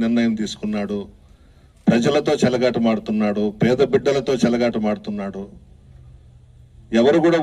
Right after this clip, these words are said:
ఒప్పుకోరు దీనికి. సిపిఎం పార్టీ వాళ్ళు కూడా ఈ మధ్యనే ఒక స్టేట్మెంట్ ఇచ్చారు, ప్రభుత్వ కళాశాలలుగానే కొనసాగించండి, ప్రైవేటీకరణ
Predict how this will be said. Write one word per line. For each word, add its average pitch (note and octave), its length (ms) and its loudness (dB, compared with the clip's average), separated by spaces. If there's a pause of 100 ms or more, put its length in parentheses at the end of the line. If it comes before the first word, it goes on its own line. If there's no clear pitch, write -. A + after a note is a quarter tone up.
ఒప్పుకోరు D3 400 -2
దీనికి. G#2+ 300 -4 (1500)
సిపిఎం C#3 420 0 (120)
పార్టీ C3+ 300 0
వాళ్ళు C3 220 2
కూడా C3+ 180 2
ఈ B2 140 -2
మధ్యనే B2 300 0 (420)
ఒక A2 60 -10 (100)
స్టేట్మెంట్ B2 420 -2
ఇచ్చారు, G2 320 -2 (1120)
ప్రభుత్వ C3 480 2
కళాశాలలుగానే B2 840 0
కొనసాగించండి, A2+ 800 0 (600)
ప్రైవేటీకరణ B2 680 0